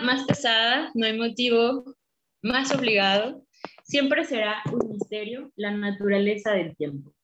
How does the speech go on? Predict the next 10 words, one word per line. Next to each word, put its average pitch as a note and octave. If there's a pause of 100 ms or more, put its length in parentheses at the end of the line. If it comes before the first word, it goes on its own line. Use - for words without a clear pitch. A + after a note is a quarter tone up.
(400)
la A3+
forma C4+
en C#4
la C4
que A3
nos G3+
determina A3
y F#3+
nos F#3
somete, G#3